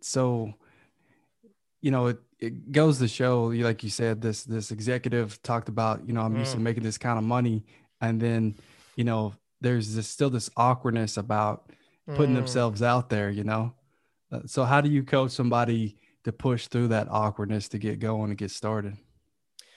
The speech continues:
Speaker 2: Well, it's, it's, it starts with, you know, meeting them where they are. So it's like, "All right, tell me about what you do." And then they'll, they'll talk about their position in the company.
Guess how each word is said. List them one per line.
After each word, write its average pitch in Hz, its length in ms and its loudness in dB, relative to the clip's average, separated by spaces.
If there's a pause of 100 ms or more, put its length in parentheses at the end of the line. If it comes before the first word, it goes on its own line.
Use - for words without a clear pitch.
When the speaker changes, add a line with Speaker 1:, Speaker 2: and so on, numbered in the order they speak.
(260)
Speaker 2:
Well, 208 200 10
it's, - 440 2 (240)
it's, - 420 2
it - 180 0
starts 226 540 6
with, 180 460 6 (200)
you 185 140 -2
know, 156 220 4 (100)
meeting 202 680 6
them 175 320 6
where 151 220 6
they 143 220 4
are. 156 420 2 (640)
So 156 160 0
it's 151 120 -2
like, 151 100 -2
"All 151 80 4
right, 123 200 0
tell 165 160 -2
me 160 100 2
about 139 200 2
what 139 140 -6
you 127 160 -10
do." 117 340 -12 (200)
And 156 120 -8
then 151 140 -2
they'll, 143 380 2
they'll 143 100 -6
talk 135 340 -4
about 127 480 -4
their 127 220 -6
position 175 840 0
in 160 380 -4
the 156 100 0
company. 139 720 -2